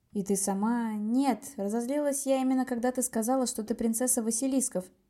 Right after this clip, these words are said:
Я такой злости от рождения не чувствовала. Вся кровь внутри превратилась в жидкое пламя. Словно не Василиск я, а дракон. Вот от чего?»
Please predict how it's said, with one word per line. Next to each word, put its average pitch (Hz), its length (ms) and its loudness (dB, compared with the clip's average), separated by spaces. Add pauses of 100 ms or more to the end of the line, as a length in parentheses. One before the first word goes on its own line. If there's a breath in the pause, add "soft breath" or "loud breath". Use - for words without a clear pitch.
Я 196 120 0
такой 202 280 2
злости 220 400 0
от 196 100 -2
рождения 220 460 4
не 208 160 2
чувствовала. 185 640 0
Вся - 240 0
кровь 240 320 2
внутри 214 300 4
превратилась 208 600 2
в 185 120 -4
жидкое 220 320 2
пламя. 208 500 2 (240)
Словно 208 320 2
не 233 140 8
Василиск 285 520 4
я, 202 140 6
а 196 40 6
дракон. 240 580 6 (260)
Вот 220 220 0
от 247 140 0
чего?» 269 460 6